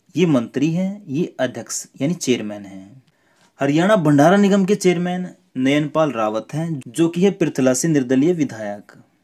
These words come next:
हरियाणा फिल्म प्रमोशन बोर्ड के चेयरमैन सतीश कौशिक हैं,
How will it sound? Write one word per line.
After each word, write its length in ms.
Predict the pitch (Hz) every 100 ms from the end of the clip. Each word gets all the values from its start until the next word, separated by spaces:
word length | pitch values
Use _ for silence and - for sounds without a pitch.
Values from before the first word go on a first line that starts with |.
| -
हरियाणा 440 | 139 123 143 185
फिल्म 280 | 185 135 135
प्रमोशन 480 | 131 123 123 127 135
बोर्ड 240 | 113 117
के 120 | 131
चेयरमैन 440 | 135 139 139 147 151
सतीश 420 | - - 139 135
कौशिक 460 | - 110 - 113 147
हैं, 260 | 156 170